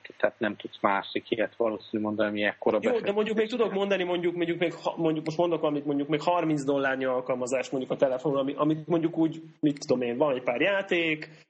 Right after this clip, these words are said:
Speaker 2: most, most nem tudom, van egy, van egy csomó ilyen, ilyen, ilyen kütyű, izé, olyan,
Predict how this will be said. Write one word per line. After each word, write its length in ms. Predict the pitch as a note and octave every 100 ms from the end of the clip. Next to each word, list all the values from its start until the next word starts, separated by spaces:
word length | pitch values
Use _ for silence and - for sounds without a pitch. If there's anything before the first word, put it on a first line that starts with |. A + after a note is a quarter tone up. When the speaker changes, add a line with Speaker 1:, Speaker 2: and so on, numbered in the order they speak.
| _ _ _
Speaker 2:
most, 220 | A#2+ A#2+
most 500 | - - _ - - -
nem 180 | C#3
tudom, 260 | B2 B2+ A#2
van 160 | C#3 C3+
egy, 80 |
van 140 | C3 C#3
egy 120 | B2
csomó 320 | - C#3 B2+
ilyen, 420 | C#3 D3+ C3 C3+ -
ilyen, 460 | E3+ D#3 C#3+ - - - -
ilyen 320 | D#3+ D3+ C#3+ D#3 - -
kütyű, 400 | C#3 - B2+ C3+
izé, 260 | C3+ C3+
olyan, 480 | B2+ C#3 C3 B2 B2